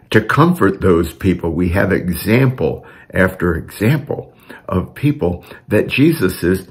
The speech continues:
Jesus was able to comfort. Now, with that in mind, let's, let's do a one eighty here.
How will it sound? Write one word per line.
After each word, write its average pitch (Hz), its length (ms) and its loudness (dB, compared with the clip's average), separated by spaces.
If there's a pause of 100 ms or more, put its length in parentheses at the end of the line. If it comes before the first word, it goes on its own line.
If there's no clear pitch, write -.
(120)
Jesus 127 480 2
was 95 220 0
able 85 320 2
to - 140 -10
comfort. - 640 -4 (1800)
Now, 101 200 4
with 98 120 4
that 185 160 6
in 98 160 0
mind, 131 420 0 (920)
let's, - 460 -2 (300)
let's 123 420 0
do 107 440 4
a 90 140 6
one 92 280 0
eighty 98 400 2
here. - 320 -4